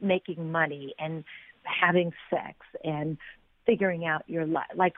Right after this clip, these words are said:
all of this is about being a grown-up and being a citizen, having,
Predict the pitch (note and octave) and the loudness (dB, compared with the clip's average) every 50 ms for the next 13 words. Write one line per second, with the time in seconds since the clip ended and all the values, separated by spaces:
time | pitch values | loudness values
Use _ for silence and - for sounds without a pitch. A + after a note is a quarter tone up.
0 | - - G3 G#3+ A#3+ B3+ B3+ A#3+ - G#3 G3 F#3+ - - E3+ - F3+ E3 D#3 C#3 | 0 4 6 8 8 8 6 4 2 0 -2 -2 -4 -8 -8 -6 -4 -6 -6 -6
1 | _ - D#3+ D3+ D3+ D3+ C#3+ - _ - _ _ _ _ _ - F3 E3+ D#3+ E3 | _ -10 -10 -8 -8 -10 -10 -14 _ -20 _ _ _ _ _ -4 -4 -4 -4 -6
2 | E3+ E3 D3 - - E3 D#3+ D#3 D#3 - - - - - - D#3+ E3 D#3 - G3+ | -12 -14 -12 -8 -6 -6 -4 -4 -6 -8 -8 -10 -12 -10 -6 -6 -4 0 2 2
3 | G#3 G3+ F#3+ F#3 E3 _ - - F#3+ E3+ E3 - _ - G#3+ - - _ - - | 2 2 0 -6 -8 _ -6 -4 -4 -4 -4 -6 _ -16 -16 -16 -16 _ -20 -20
4 | - _ - _ _ _ _ _ _ _ _ _ _ _ _ _ _ - - - | -20 _ -20 _ _ _ _ _ _ _ _ _ _ _ _ _ _ -8 0 2
5 | G3+ G3+ G3 G3+ G3 G3 F3+ | 2 2 2 0 0 0 -2